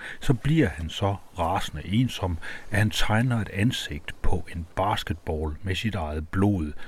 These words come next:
og begynder at tale med den. Han kalder den for Wilson og tager den med, da det endelig lykkes ham at forlade øen på en hjemmebygget flåde. Men en storm ødelægger tømmerflåden, og Wilson driver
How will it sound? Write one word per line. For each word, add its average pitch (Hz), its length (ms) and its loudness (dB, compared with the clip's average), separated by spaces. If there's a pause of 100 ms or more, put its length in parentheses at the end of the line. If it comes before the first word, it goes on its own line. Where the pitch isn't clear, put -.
(160)
og - 120 2
begynder 92 540 0
at 98 100 -6
tale 82 380 -2
med 87 160 0
den. 82 260 -4 (920)
Han 123 200 8
kalder 92 280 4
den 80 160 -4
for 78 300 -8 (140)
Wilson 95 600 0 (320)
og 90 240 -4 (180)
tager 90 220 2
den 80 160 -2
med, 98 260 6 (260)
da 95 100 4
det 101 180 2
endelig 127 200 6
lykkes 110 360 4
ham 73 320 -4
at 78 100 -10 (140)
forlade 95 460 2
øen 87 420 0
på 90 100 -2
en 95 280 -4
hjemmebygget 85 720 -4
flåde. 78 600 -2 (1040)
Men 117 140 10
en 135 120 12
storm 110 600 2 (240)
ødelægger 101 580 2 (300)
tømmerflåden, 78 840 -2 (260)
og 95 220 2
Wilson 98 500 6
driver 73 320 -4